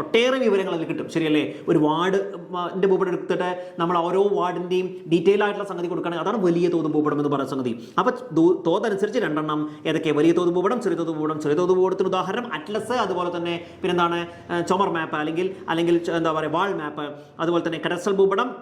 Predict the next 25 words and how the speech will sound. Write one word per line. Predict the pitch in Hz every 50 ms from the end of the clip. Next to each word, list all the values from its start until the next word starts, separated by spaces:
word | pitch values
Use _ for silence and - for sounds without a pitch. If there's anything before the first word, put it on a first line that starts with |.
| - -
ഏഹ്, | 170 170 156
ധരാതലീയ | 170 180 214 233 226 247 240 220 196
ഭൂപടം | 196 196 190 180 175
എന്ന് | 170 170
പറയുന്നത് | 165 165 165 175 190 226 254 185
വലിയ | 165 156 160 156
തോത് | - 147 147 147
ഭൂപടങ്ങൾക്ക് | 143 143 143 151 147 131
ഉദാഹരണമാണ്. | 143 135 120 123 131 131 127 131 131 131 131 - 127 131
ഓർത്തിരിക്കുക. | 139 - - 156 - - 131 123 120 110 95 - - - - - 156
ഇനി | 156 156 156
എന്താണ് | 151 156 151 151 147 147 147 - - -
ചോ-, | 156 143 165
ചോദ്യം | 165 165 175 160 160
വന്നു | 156 175 185
കണ്ടിട്ടുള്ള | 175 170 160 170 165 165 160
മേഖലയാണ് | 160 165 165 170 170 170 170 170 190 196
അല്ലെങ്കിൽ | 180 165 156 160 - 165
ചോദ്യം | 160 180 165 151
വന്നിട്ടുള്ളതാണ് | 147 151 160 147 170 170 165 165 170 165
എന്ത്? | 165 165 160 160 - - - - - 214
കഡസ്ട്രൽ | 220 240 226 - - 233 220 196
ഭൂപടം | 196 190 180 180
അല്ലെങ്കിൽ | 175 170 170 170 -
കഡസ്ട്രൽ | 170 185 190 190 - 185